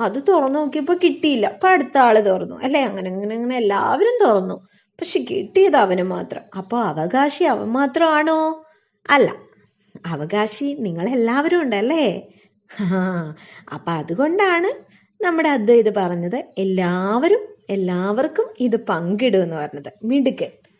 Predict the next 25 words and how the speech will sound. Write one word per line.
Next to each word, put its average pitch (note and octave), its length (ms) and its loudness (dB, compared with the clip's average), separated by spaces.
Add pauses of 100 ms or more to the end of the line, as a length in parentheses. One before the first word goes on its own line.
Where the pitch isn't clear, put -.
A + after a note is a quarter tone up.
(240)
നല്ല A#3+ 240 4
കുട്ടി G#3+ 280 0
അല്ലേ? G4+ 360 0 (480)
നല്ല F4+ 180 0
അല്ലേ? D#4+ 460 2 (240)
എല്ലാവർക്കും A3+ 500 0
തരാന്ന് E4 340 4
പറഞ്ഞിട്ടുണ്ട് B3 560 0
കേട്ടോ G3 160 -2
അദ്വൈത്. C#4+ 500 0 (400)
അപ്പൊ G#3 160 -6
നമുക്ക് G#3 360 -6
ക്ലാസ്സിന് C#4+ 440 -2
അവസാനം D#3+ 520 -6 (200)
നമുക്കിത് C#4+ 460 -4
കഴിക്കാം. - 360 -10 (540)
ഉം, A#4+ 140 -6 (380)
നല്ല F#3 160 -2
വലിയ A#3+ 340 2
ലഡുവാ, F#3+ 360 2 (120)
അപ്പൊ F#3 160 -6
എല്ലാവർക്കും F3+ 600 -4
കിട്ടുവേ, F#3+ 520 -2 (500)
എടുത്തു A#3 260 0
വെച്ചോളൂ. - 420 -8